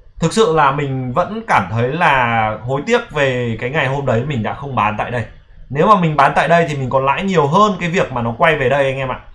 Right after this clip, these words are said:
Khi chúng ta bán được ở những cái điểm này thì cái, những cái điểm này này,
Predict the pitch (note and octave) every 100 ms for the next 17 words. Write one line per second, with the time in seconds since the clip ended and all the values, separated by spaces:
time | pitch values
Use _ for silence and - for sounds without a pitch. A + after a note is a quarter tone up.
0 | - - _ - - A3 A3+ A3 - E3
1 | G3 E3+ C3 D3+ F#3 - C#3 G#2+ A#2 F3
2 | F3 G#2 B2 A#2 A2 A#2 A#2 - - D#3
3 | F3 G3 G3+ E3 G2+ A#2 A2 F#2+